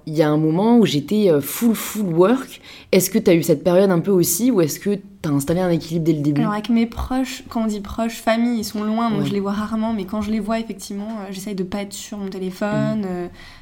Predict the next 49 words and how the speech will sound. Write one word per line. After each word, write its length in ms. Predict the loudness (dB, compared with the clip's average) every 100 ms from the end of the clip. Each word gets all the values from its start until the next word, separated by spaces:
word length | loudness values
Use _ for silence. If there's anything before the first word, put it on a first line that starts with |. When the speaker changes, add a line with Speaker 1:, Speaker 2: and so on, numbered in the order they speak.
| -12
Speaker 2:
après, 340 | -10 -8 -6 -4
on 160 | -4
peut 340 | -6 -2 -2 -2
facilement 420 | -4 -4 0 0 0
jongler 300 | 0 0 0
à 120 | 0
partager 640 | -2 -4 -6 -4 -4 -2
et 20 | -4
puis, 280 | -6 -8 -8
euh, 80 | -8 -14 -20 -20 -8
aussi, 340 | -6 -6 -6 -4
euh, 40 |
Speaker 1:
Ouais. 340 | -4 -4 -6 -10 -6
Speaker 2:
ne 120 | -4
pas 140 | -2
travailler. 580 | -4 -4 -4 -2 -2 -4 -6 -18 -18 -18 -16 -18 -12 -6
Euh, 580 | -4 -4 -2 -4 -4 -8 -4
mais 200 | 0 2
ouais, 160 | 2
quand 120 | 0 -2
je 60 |
suis 80 | -2
avec 160 | -2 -2
mes 120 | -2
potes, 320 | -2 -2 -4
euh, 240 | -6 -6
je 80 | -4
mets 120 | -4
tout 120 | -4 -8
de 80 |
côté 500 | -6 -6 -4 -4 -2
et 40 | -4
je 100 | -6
kiffe 240 | -12 -4
le 80 | -2
moment, 300 | 0 2 2
mais 140 | 0 -2
ça 120 | -4
va 120 | -6
pas 240 | -6 -8 -8
être 120 | -8
non 100 | -8
plus 120 | -8
toute 160 | -10 -6
la 120 | -4
journée, 400 | -2 0 2 2
donc 160 | 0 -4
ça 120 | -6
va. 160 | -6